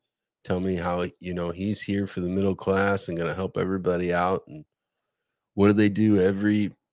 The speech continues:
and it doesn't matter who it is, uh, red, blue, whatever.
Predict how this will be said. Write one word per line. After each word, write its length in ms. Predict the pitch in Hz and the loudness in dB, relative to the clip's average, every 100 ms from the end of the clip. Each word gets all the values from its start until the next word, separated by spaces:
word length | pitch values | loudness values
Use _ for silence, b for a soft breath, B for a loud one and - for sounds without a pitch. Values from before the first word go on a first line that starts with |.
| - | 4
and 100 | 160 | 4
it 100 | 143 | 6
doesn't 340 | 117 87 85 | 6 4 2
matter 260 | 82 85 82 | 0 0 0
who 180 | 92 85 | -2 -2
it 80 | |
is, 400 | 85 85 82 - - _ _ _ _ _ _ _ - | -2 -4 -4 -8 -16 _ _ _ _ _ _ _ -6
uh, 360 | 80 76 - - _ _ _ 101 | -4 -4 -6 -10 _ _ _ 2
red, 340 | 101 95 87 | 4 4 2
blue, 460 | 95 92 92 87 82 _ | 0 2 0 -2 -8 _
whatever. 540 | 101 90 87 85 85 | -2 0 0 -2 -4